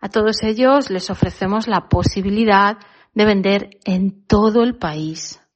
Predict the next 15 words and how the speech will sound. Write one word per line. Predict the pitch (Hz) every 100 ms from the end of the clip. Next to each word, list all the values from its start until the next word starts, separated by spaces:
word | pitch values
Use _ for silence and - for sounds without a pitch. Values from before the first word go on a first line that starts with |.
| _ _
De | -
esta | 196 202
manera, | 196 208 208 254
los | 320 254
clientes | - 185 196 208 311 330 - _ _ _ _
pueden | - 226 233 226
acceder | 247 254 - 285 349 302 -
a | 185
comida | 190 196 208 226
de | 233
calidad | 226 240 269 320 349 339 _
a | 220
través | 226 202 196
de | 302
Internet. | 311 233 196 240 240 -